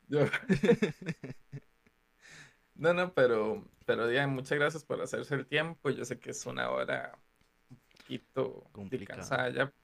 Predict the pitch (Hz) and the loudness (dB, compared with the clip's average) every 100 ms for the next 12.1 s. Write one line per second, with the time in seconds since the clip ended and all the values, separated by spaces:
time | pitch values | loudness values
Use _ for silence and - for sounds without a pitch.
0 | _ 117 - - - 135 - 127 139 139 | _ -6 -6 -8 -8 -8 -8 -8 -8 -10
1 | _ _ _ _ _ _ _ _ - 120 | _ _ _ _ _ _ _ _ -14 -10
2 | 120 117 123 - - 127 135 139 139 135 | -10 -8 -10 -4 -2 -2 0 -2 -2 -4
3 | - - - _ _ _ _ _ _ _ | -8 -18 -20 _ _ _ _ _ _ _
4 | _ - 120 117 120 120 139 151 - _ | _ -4 -2 2 4 4 2 -4 -14 _
5 | _ - - - _ - - - _ 120 | _ -10 -8 -14 _ -18 -18 -18 _ -18
6 | 117 127 160 156 - _ - - 196 143 | -4 -4 -2 -4 -4 _ -18 -2 0 0
7 | 95 208 120 123 - - _ - 120 120 | 0 -4 -8 -16 -18 -20 _ -2 -2 0
8 | - - 127 - 139 135 139 135 - 113 | -2 -2 -4 2 2 4 4 4 4 2
9 | 123 143 147 160 135 127 120 127 131 143 | 4 6 8 6 4 2 4 4 4 2
10 | 135 147 139 139 139 139 143 131 - - | 2 2 2 0 -2 -4 -4 -4 -6 -4
11 | 131 139 147 139 143 143 151 143 - _ | -4 -2 -4 -4 -4 -4 -2 -2 -4 _